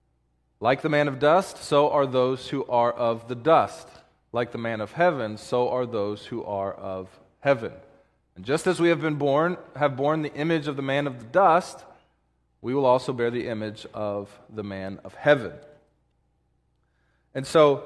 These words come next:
throughout John's gospel, what you're gonna hear him say is that Jesus is the radiance of God the Father, just as light is the radiance of the sun,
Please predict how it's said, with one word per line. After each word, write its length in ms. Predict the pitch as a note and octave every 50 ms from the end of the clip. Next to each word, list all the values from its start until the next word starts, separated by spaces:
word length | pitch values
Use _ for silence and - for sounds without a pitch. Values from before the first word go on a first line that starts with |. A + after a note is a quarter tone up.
| - - - - _ _ _ _ _ _ _ _ _ _ _ _ _ _ _ _ _ _ _ _ _ _ _ _ _ _
throughout 300 | - C#3 D#3 F3 F#3+ F3+
John's 260 | D3+ F3+ D#3 D3+ C#3 -
gospel, 480 | D3+ D3+ D#3 E3 - - C3 B2 A#2+
what 180 | B2 C#3 C#3 -
you're 120 | D3 C#3
gonna 180 | C#3+ D#3 D#3 C3+
hear 240 | - - D#3 D#3+ D#3
him 200 | D3+ C3 A#2 A#2+
say 360 | - - D#3 D3+ C#3 B2 A#2
is 200 | A2+ G#2+ - -
that 200 | A2+ G#2+ G#2 G#2+
Jesus 720 | G#2+ B2 E3 F#3+ G#3 F3+ - D3 A#2+ G#2 G2+ - - - -
is 300 | C#3 C#3 C3+ B2 - A#2
the 120 | B2 A#2
radiance 1000 | A#2 A#2+ C3 D3+ F3 F#3 G#3+ G#3+ F#3 F3 C#3+ B2+ A2+ G#2 G2 F2 - - - - - - _ _ -
of 220 | B2+ B2+ A#2 A2 A2+
God 640 | C#3 D3+ D3+ D3+ C#3 C3+ C3+ C3 B2 - - A#2+
the 60 | B2+
Father, 500 | - - D#3 D3 C#3+ C#3 A2+ G#2 F2+ D#2+ - - - _ _ _ _ _ _ _ _ _ _ _ _ _ _ _ _ _ _ _ _
just 280 | - E3+ F#3+ F#3 - F3
as 180 | C#3+ B2+ A#2+
light 520 | B2+ C3 D#3+ F#3 F#3+ E3 D#3 D#3+ - - -
is 200 | D3 C#3 - -
the 140 | - C3+
radiance 720 | B2+ B2+ C3+ D3+ D#3+ E3 E3 D#3 D3+ C#3 C3 C3 B2+ -
of 160 | C3+ B2+ A2 A2
the 60 | A#2
sun, 440 | - - - G3 F3+ C#3 G#2 F2+